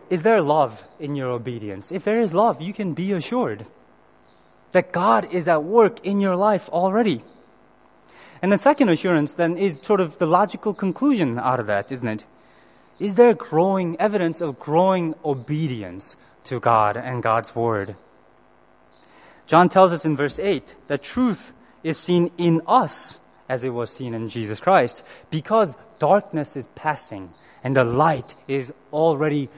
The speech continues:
shining. The process of sanctification has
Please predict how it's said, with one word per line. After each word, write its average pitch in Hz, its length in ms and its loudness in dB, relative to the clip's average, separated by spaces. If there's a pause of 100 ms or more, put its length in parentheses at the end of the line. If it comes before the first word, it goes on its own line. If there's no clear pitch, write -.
(100)
shining. 110 560 -10 (1300)
The 185 100 0
process 226 720 -4
of 151 160 -8
sanctification 151 640 -6
has 139 320 -6